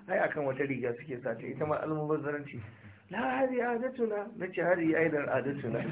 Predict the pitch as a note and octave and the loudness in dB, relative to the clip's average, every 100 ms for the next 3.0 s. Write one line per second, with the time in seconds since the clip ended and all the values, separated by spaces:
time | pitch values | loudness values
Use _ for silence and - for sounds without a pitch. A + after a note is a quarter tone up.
0 | A#2+ A#2+ - A#2 C#3 C3 C3 - - - | -2 0 2 2 4 4 2 2 -2 -4
1 | - - - - - B2 - - - C#3+ | -6 -8 -10 -10 0 2 2 -6 -12 -8
2 | - C#3+ F3+ G#3 A3+ G#3+ E3+ C#3 B2 - | -6 2 2 6 6 6 4 2 0 -4